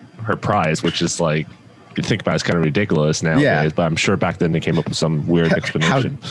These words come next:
Speaker 2: how dare
Speaker 1: But
Speaker 2: you
Speaker 1: I'm not
Speaker 2: beat
Speaker 1: gonna
Speaker 2: everyone? <laughs>
Speaker 1: Yeah, I'm not gonna go into the whole, like, history behind it, but look up, um, Rusty.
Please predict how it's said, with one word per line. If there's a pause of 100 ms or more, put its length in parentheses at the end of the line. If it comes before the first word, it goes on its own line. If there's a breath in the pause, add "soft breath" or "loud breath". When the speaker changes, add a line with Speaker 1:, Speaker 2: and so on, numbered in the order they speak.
(160)
Speaker 2:
how
dare
Speaker 1:
But
Speaker 2:
you
Speaker 1:
I'm
not
Speaker 2:
beat
Speaker 1:
gonna
Speaker 2:
everyone?
<laughs>
Speaker 1:
Yeah,
I'm
not
gonna
go
into
the
whole, (120)
like,
history
behind
it,
but
look
up,
um, (840 loud breath)
Rusty.